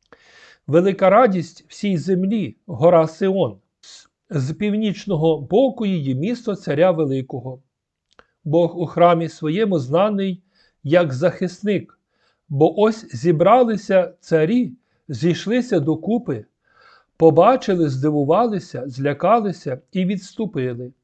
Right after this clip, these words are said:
Страх обійняв їх, і муки, як у жінок під час родин. Східним вітром ти потопив кораблі фарсийські». Тобто тут йдеться про перемогу.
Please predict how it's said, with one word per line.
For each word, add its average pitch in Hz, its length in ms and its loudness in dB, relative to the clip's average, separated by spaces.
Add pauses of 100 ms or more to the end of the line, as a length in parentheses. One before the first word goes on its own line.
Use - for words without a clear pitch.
(680)
Страх 226 540 2
обійняв 175 600 -2
їх, 123 300 -10
і 190 140 0
муки, 196 440 0
як 170 380 0
у 185 120 0
жінок 165 520 -2
під 160 220 -4
час 156 360 -4
родин. 127 540 -4 (680)
Східним 160 640 -2 (140)
вітром 160 640 -2 (100)
ти 165 160 2
потопив 160 720 -6
кораблі 143 600 -4 (100)
фарсийські». 143 840 -8 (720)
Тобто - 420 -6 (100)
тут 247 220 -6
йдеться 185 420 -2
про 160 220 -4
перемогу. 139 720 -4